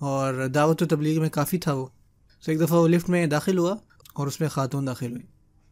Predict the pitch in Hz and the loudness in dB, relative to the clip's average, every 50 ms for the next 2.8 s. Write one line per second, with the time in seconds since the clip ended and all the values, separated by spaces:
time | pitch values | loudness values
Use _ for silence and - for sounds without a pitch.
0 | _ _ _ _ _ _ _ _ _ _ - _ - 151 143 - 165 156 156 151 | _ _ _ _ _ _ _ _ _ _ -20 _ -4 -4 -2 -2 -2 -2 0 0
1 | 151 147 143 143 143 147 139 131 - 160 156 - 180 175 160 147 139 139 135 - | 0 0 0 0 0 0 0 0 0 -2 0 0 0 2 2 2 0 0 -2 -4
2 | - 147 123 - 143 120 135 127 - 143 127 120 123 - - - | -4 -4 -4 -2 -4 -4 -4 -6 -6 -6 -6 -8 -8 -12 -14 -18